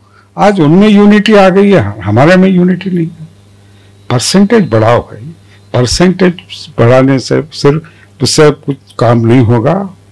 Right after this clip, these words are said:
Voting percentage बढ़ाइए, सिर्फ Bangalore Central में नहीं, Bangalore South में भी, Bangalore North में भी और रियासत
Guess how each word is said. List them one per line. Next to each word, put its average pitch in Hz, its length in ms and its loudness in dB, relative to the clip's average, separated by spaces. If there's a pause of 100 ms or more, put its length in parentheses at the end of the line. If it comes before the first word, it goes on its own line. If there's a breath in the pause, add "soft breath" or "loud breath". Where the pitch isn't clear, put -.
(140)
Voting 139 400 -2
percentage 117 680 -6
बढ़ाइए, 107 420 -6 (380 loud breath)
सिर्फ 151 260 0
Bangalore 135 440 0
Central 120 520 -4
में 147 160 -2
नहीं, 143 340 0 (400 loud breath)
Bangalore 120 400 2
South 135 300 0 (140)
में 156 200 2
भी, 170 280 2 (320 loud breath)
Bangalore 123 460 2
North 131 380 0 (100)
में 156 160 2
भी 190 240 0 (320 loud breath)
और 135 200 2
रियासत 131 460 0